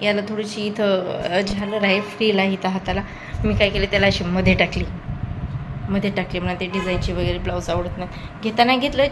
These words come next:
छान दिसू लागलं, पण मी असं त्याला मध्ये टाकलं, वेगळंच वाटू लागलं, ते मला लाज वाटू लागली, त्याच्यामुळे टाकलं मध्ये.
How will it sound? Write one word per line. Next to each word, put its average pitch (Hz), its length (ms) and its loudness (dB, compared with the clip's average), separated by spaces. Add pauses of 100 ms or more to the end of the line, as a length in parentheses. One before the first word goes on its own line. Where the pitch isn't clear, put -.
छान 262 160 0
दिसू 277 220 -6
लागलं, 233 320 2
पण 208 260 -6
मी 202 160 -4
असं 196 260 -4 (520)
त्याला 208 180 0
मध्ये 202 260 -2
टाकलं, 185 320 -2
वेगळंच 190 320 -2
वाटू 185 160 -4
लागलं, 175 320 -8
ते 180 60 -10
मला 180 140 -6
लाज 180 240 -4
वाटू - 200 -10
लागली, - 220 -12 (400)
त्याच्यामुळे 185 340 -6
टाकलं 180 260 -6
मध्ये. 214 360 0